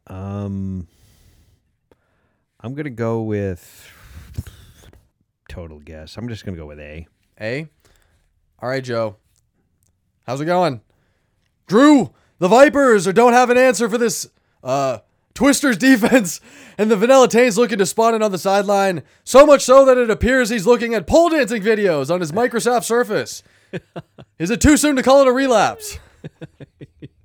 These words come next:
Speaker 2: Maybe so. He, you know, has a moment of weakness on the sideline, but we all do, so.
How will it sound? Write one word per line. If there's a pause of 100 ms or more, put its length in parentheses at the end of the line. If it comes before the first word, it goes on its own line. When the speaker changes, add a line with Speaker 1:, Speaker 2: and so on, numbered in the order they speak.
(300)
Speaker 2:
Maybe
so. (380)
He,
you
know,
has
a
moment
of
weakness
on
the
sideline,
but
we
all
do,
so.